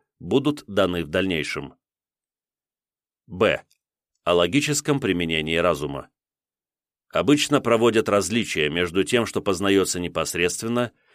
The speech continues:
и тем, что выводят лишь посредством умозаключения. То, что в фигуре, ограниченной тремя прямыми линиями, имеется три угла, познаётся непосредственно,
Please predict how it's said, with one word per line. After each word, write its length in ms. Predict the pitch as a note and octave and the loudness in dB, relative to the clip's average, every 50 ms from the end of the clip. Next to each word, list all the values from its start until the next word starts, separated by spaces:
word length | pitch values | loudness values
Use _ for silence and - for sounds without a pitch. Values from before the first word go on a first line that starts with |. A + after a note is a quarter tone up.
| _ _ | _ _
и 160 | - F#2+ G2 | 0 0 2
тем, 220 | - C#3+ D#3 D#3 C#3+ | 2 2 2 2 2
что 160 | D3 D3 B2 | 0 2 2
выводят 480 | A#2 A2+ G2+ A2+ B2+ B2+ C3 B2 B2+ | 4 4 6 6 4 4 2 -2 -4
лишь 200 | G2 G#2+ G#2+ - | -2 -4 -4 -2
посредством 640 | - G2+ F#2 - F2+ F2 F#2+ F#2 - - G#2 G2+ F#2+ - | -2 -2 -2 0 0 -2 -2 0 0 0 -2 -2 -2 -4
умозаключения. 1000 | F#2 F2+ F#2 F2+ E2 F#2+ F2 - G#2+ G#2+ - G#2 E2+ C#2+ D2 C#2 C2+ B1+ - - _ _ _ _ _ _ _ _ _ _ _ _ _ _ _ _ _ _ _ _ _ _ | -4 -4 -4 -2 -2 -4 -2 -2 -2 -2 0 -2 -2 -2 -2 -4 -6 -8 -12 -16 _ _ _ _ _ _ _ _ _ _ _ _ _ _ _ _ _ _ _ _ _ _
То, 160 | E2+ F2 F2+ | 4 4 4
что 240 | E2+ - - F#2 F2 | 4 2 2 0 0
в 60 | - | 0
фигуре, 520 | - - F#2+ F#2 F#2 G2 G2 F#2 E2+ D#2+ D#2+ | 0 -2 -4 -2 0 0 2 2 2 2 0
ограниченной 720 | E2 F2 F2+ F#2+ G2 G2 F#2+ - - F#2+ F2 E2+ E2+ - | 0 -2 -2 0 0 0 0 -2 -2 -4 -4 -4 -4 -4
тремя 340 | - F2+ F#2 F#2 F#2 F2 | -2 -2 -2 0 0 -2
прямыми 440 | E2+ E2+ F#2 F2 F2 F2+ E2+ D#2+ D#2+ | -2 -2 -4 -4 -2 -4 -4 -4 -4
линиями, 640 | D#2+ F2+ G2+ A2 G#2+ G#2 G#2 G#2 G2+ G2+ G2 - - | -2 -2 -2 -2 -2 -2 -2 -2 0 0 -2 -2 -2
имеется 480 | - F#2+ G2+ G2+ G2 F#2+ F2+ - - F2 | -4 -2 -2 0 0 0 0 -2 -6 -8
три 160 | - - E2+ | -6 -4 -4
угла, 460 | D#2+ D2+ D2+ D#2+ E2+ G2 A2 A#2 A2 - _ _ _ _ _ - | -4 -4 -4 -2 0 0 0 0 -2 -6 _ _ _ _ _ -2
познаётся 640 | A#2+ B2 A#2 B2 A#2 A2 G2 F#2 F2+ - - G2 | -2 0 2 2 4 4 4 2 2 0 -2 -4
непосредственно, 880 | G2+ G2 G#2 A#2 A2 - A2+ F#2+ D2 - - - C#2 C#2+ C#2+ C2+ - | -4 -2 0 -2 0 2 0 0 0 -2 -4 -8 -8 -8 -8 -10 -10